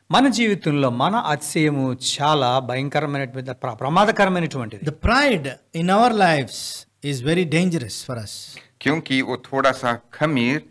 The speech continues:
Speaker 3: पूरे गुंदे हुए आटे को नष्ट कर देता है।
Speaker 1: ఏ విధంగా అయితే చిన్నటి పులిపి పిండి ఆ యొక్క ముద్దనంతటినీ కూడా మరి పాడు చేసేదిగా లేక పుల్లని పరిచేదిగా ఉంటుంది.
Speaker 2: How this small leaven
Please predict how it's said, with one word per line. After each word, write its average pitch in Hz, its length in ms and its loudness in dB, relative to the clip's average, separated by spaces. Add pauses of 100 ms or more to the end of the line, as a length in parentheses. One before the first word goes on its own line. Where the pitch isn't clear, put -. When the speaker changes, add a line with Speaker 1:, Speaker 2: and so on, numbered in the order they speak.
(320)
Speaker 3:
पूरे 185 400 0 (420)
गुंदे 156 260 0
हुए 131 220 0 (240)
आटे 156 220 -2 (140)
को 104 100 -2 (360)
नष्ट 139 180 2
कर 104 260 0
देता 90 240 -4 (100)
है। 87 120 -4 (180)
Speaker 1:
ఏ 220 140 6
విధంగా 226 320 2
అయితే 190 200 2 (140)
చిన్నటి 240 420 -4 (260)
పులిపి 196 320 -2 (120)
పిండి 180 320 2 (340)
ఆ 202 140 2
యొక్క 208 180 0 (300)
ముద్దనంతటినీ 226 680 2 (140)
కూడా 143 220 4 (180)
మరి 147 180 0 (120)
పాడు 151 240 2
చేసేదిగా 151 500 0
లేక 139 120 -4 (100)
పుల్లని 156 260 -2
పరిచేదిగా 151 480 0
ఉంటుంది. 170 320 0 (200)
Speaker 2:
How 262 120 6 (240)
this 185 160 -2 (160)
small 202 340 2 (200)
leaven 160 340 0